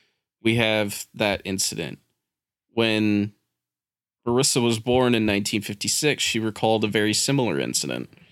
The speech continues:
And she believed that the aliens were kind of responsible for her birth in a way. But, uh, it's, it's never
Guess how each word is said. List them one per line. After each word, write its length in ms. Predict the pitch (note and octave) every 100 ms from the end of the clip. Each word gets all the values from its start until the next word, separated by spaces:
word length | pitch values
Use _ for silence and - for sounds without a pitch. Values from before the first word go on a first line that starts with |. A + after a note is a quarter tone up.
| _ _ _ _ _
And 80 | A#2+
she 140 | - G3
believed 340 | E3 C#3+ A#2+
that 160 | B2+ G#2+
the 200 | A#2 A#2
aliens 520 | A#2 A2+ G#2+ G#2 -
were 200 | A#2 G#2+
kind 260 | G2+ A#2+ A2+
of 100 | G#2
responsible 720 | G#2+ - G2+ G2+ - - A#2
for 180 | - A2
her 180 | A2+
birth 460 | G2 F#2+ B2+ - -
in 140 | - D#3
a 40 |
way. 260 | E3+ G3+ A#3 - - _ _ _ _ _ _ _ _ _ _ _ _ _ _ _
But, 340 | B2+ B2 A#2+ - _
uh, 400 | A2+ A2 A2 G#2+ G2+
it's, 220 | A2 A2
it's 200 | - A2+
never 460 | C3+ B2+ A#2 A2+ G#2+